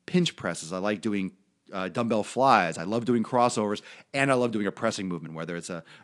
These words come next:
reverse bench, whether it's an incline dumbbell. And I love dumbbells more than barbell. I have a real respect for simplicity,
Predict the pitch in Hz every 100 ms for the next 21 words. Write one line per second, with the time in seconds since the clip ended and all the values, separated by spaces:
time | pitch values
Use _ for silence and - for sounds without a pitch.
0 | _ 104 98 120 117 90 92 82 90 92
1 | 92 92 101 123 120 104 95 95 90 85
2 | 76 69 - 104 110 120 123 117 113 107
3 | 104 101 95 95 92 87 82 82 80 64
4 | - - - - _ _ _ - 135 165
5 | 156 143 143 120 - _ _ _ _ _
6 | _ _ - 117 117 110 104 _ _ _
7 | _ 113 107 135 170 147 101 80 - _
8 | _ _ _ _ _ _ - 98 - -
9 | 101 - - - 95 87 - 87 - 92
10 | 87 -